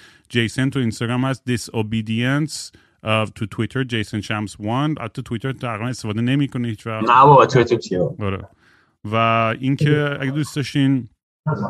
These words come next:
Speaker 1: اه، یه حالی بدین کمک کنین که من این پروژه آلبومم ببندم و تمام کنم که gofundme dot com slash kingram یا ان اف تی هایی که تو foundation dot app slash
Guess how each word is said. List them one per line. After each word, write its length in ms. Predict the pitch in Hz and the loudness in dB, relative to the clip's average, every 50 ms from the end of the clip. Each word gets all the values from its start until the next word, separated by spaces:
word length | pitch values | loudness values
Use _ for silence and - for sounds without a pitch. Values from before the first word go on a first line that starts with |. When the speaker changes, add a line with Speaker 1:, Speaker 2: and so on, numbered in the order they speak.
| - - - | -8 -6 -2
Speaker 1:
اه، 360 | 113 113 113 113 113 113 113 | 0 0 2 2 0 0 0
یه 120 | 120 120 117 | 0 0 0
حالی 240 | 113 127 127 127 127 | 2 2 0 0 2
بدین 260 | 127 127 123 127 123 | 0 0 0 0 -2
کمک 240 | - 127 123 123 - | -2 -2 -4 -2 -2
کنین 120 | 127 120 | -4 -4
که 100 | - 123 | -2 -2
من 80 | 120 123 | 0 0
این 100 | 123 120 | 0 0
پروژه 260 | - 123 117 113 127 | 0 -2 -2 -2 -2
آلبومم 340 | 123 120 117 117 117 113 113 | -2 -2 -2 0 0 0 0
ببندم 400 | 117 113 120 117 113 113 131 131 | 0 0 -2 0 2 2 2 2
و 40 | |
تمام 260 | 135 127 117 113 113 107 | 2 0 0 -2 -2 -2
کنم 260 | - 131 127 135 147 | -2 -2 -2 -2 -2
که 120 | - 143 | -2 -4
gofundme 600 | 123 113 123 117 110 - - 120 117 117 113 113 | -2 0 0 0 0 0 -2 -2 0 0 0 -2
dot 240 | 113 120 113 113 110 - - | -2 -4 -4 -4 -6 -8 -6
com 300 | 123 127 131 127 127 - | -4 -2 -2 -2 -4 -6
slash 260 | - - 117 113 110 - - | -6 -6 -4 -4 -6 -6 -4
kingram 580 | 123 120 113 107 120 131 139 143 151 156 151 - | -4 -2 -2 0 0 0 0 0 0 -2 -4 -6
یا 320 | 117 120 120 120 120 120 - | -8 -8 -6 -6 -6 -6 -6
ان 140 | 123 117 | -4 -4
اف 120 | 113 107 - | -4 -4 -4
تی 120 | - 127 | -4 -4
هایی 120 | 127 131 117 | -4 -4 -4
که 80 | 123 | -6
تو 100 | - 127 | -8 -8
foundation 640 | 107 - 120 110 107 104 107 110 - - 117 110 107 | -8 -6 -6 -6 -4 -4 -4 -4 -4 -4 -6 -4 -4
dot 200 | 113 107 107 - | -6 -6 -6 -6
app 340 | - 117 123 123 - - | -4 -4 -4 -4 -6 -12
slash 240 | - - 117 110 104 | -10 -8 -6 -6 -6